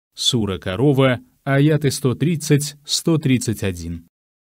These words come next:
Поэтому самым тяжким грехом пред Аллахом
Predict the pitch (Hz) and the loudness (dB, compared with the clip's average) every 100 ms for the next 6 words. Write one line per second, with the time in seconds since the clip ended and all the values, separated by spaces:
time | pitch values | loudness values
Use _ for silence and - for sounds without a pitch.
0 | _ - 135 139 147 147 139 139 - 151 | _ -4 2 6 6 6 4 4 4 4
1 | 139 135 - 156 143 - 123 120 123 - | 6 4 2 2 2 0 0 2 0 2
2 | 139 117 120 113 110 110 147 139 95 80 | 0 2 0 2 0 2 0 0 -2 -8